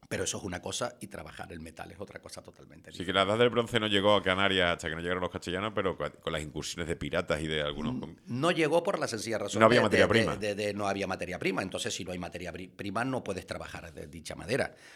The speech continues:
Speaker 1: Lo que sí digo es que los guanches tenían mayor cantidad de armas que cualquier otra isla.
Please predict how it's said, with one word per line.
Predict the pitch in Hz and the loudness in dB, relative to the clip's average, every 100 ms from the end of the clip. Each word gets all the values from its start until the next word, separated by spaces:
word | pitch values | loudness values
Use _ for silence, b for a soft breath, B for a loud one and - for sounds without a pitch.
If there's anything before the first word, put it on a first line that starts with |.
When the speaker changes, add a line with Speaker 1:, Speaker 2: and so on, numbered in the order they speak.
| B | B
Speaker 1:
Lo | - 104 | -2 -2
que | 107 | -2
sí | 98 123 131 127 131 127 123 | -4 -2 0 0 0 0 -2
digo | 117 143 139 185 - - _ - | 0 0 0 -2 -4 -8 _ -8
es | 127 123 | -6 -4
que | - 131 - | -2 -2 -4
los | 113 110 101 | -6 -4 -2
guanches | 113 135 135 143 - | 0 0 -2 -6 -4
tenían | 123 120 147 139 139 - _ _ _ - | -4 -2 -2 -4 -6 -12 _ _ _ -8
mayor | 110 110 131 143 | -4 0 0 -2
cantidad | 143 123 117 117 117 | -6 -6 -6 -4 -2
de | 113 110 | 0 -2
armas | 117 131 151 - - _ _ _ - | -2 -6 -6 -8 -12 _ _ _ -10
que | 110 | -8
cualquier | 104 95 120 110 | -6 -6 -6 -6
otra | - 98 | -6 -8
isla. | 92 - - | -10 -12 -16